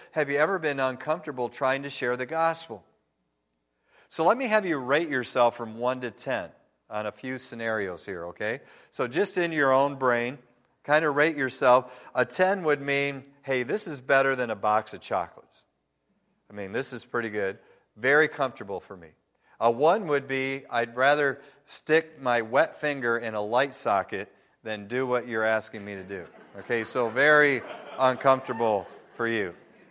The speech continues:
All right, introducing yourself to a stranger, one or ten. Introducing yourself to a stranger.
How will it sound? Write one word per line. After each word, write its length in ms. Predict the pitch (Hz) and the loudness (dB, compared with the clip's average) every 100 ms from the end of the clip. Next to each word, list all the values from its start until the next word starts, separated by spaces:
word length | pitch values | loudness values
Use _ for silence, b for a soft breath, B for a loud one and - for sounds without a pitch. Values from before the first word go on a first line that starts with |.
| - | 6
All 100 | 120 | 10
right, 260 | 131 165 - | 10 6 2
introducing 680 | 180 208 196 202 202 185 | 2 2 4 4 2 -2
yourself 480 | 165 151 - 147 139 | 0 0 4 6 6
to 160 | - 165 | 2 -4
a 60 | |
stranger, 600 | 160 - 190 180 156 110 | -4 -2 0 0 0 -4
one 280 | 101 110 131 | -4 -2 0
or 80 | 139 | -2
ten. 340 | - 165 120 90 _ _ _ _ _ _ _ _ _ - | -2 -2 -2 -4 _ _ _ _ _ _ _ _ _ -8
Introducing 480 | 123 127 127 - | -6 -4 -6 -6
yourself 340 | 123 120 131 127 | -4 2 4 4
to 100 | 139 | 0
a 40 | |
stranger. 520 | 123 156 151 139 92 | -2 -2 -2 -2 -8